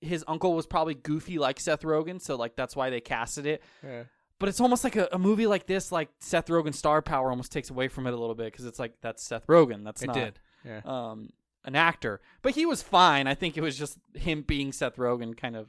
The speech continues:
Speaker 1: made it feel weird a little bit. I thought the performances in this were fantastic. I thought, like, the character arc and the character development and the, the deeper meanings be-, behind all this were out of this world.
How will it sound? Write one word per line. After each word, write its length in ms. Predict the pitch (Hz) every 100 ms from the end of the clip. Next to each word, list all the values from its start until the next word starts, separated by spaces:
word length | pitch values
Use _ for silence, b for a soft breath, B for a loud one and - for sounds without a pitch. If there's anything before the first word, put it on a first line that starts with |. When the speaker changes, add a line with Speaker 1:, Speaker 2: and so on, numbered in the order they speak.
| 147
Speaker 1:
made 200 | 131 117
it 60 | -
feel 220 | 120 117
weird 200 | 117 117
a 40 |
little 180 | 113 113
bit. 200 | 113 110 b b b b b b -
I 60 |
thought 200 | 190 202
the 60 | 180
performances 600 | 156 143 160 160 - 147
in 80 | 151
this 160 | 143
were 80 | 156
fantastic. 580 | 139 135 160 135 - 139
I 120 | 160
thought, 180 | 160 147
like, 160 | 139 -
the 60 |
character 440 | - 156 143 - -
arc 280 | 131 135 135
and 80 |
the 40 | 117
character 380 | - 139 - 131
development 640 | 117 127 127 131 131 120
and 100 | 120
the, 180 | 117 117
the 100 | -
deeper 280 | 120 131 131
meanings 340 | 127 127 127
be-, 140 | - 123 _ _ _
behind 320 | 135 135 127
all 140 | 123 120
this 260 | 123 -
were 260 | 123 113 110 b b b b 175
out 140 | 175
of 60 | 170
this 200 | 156 -
world. 300 | 143 139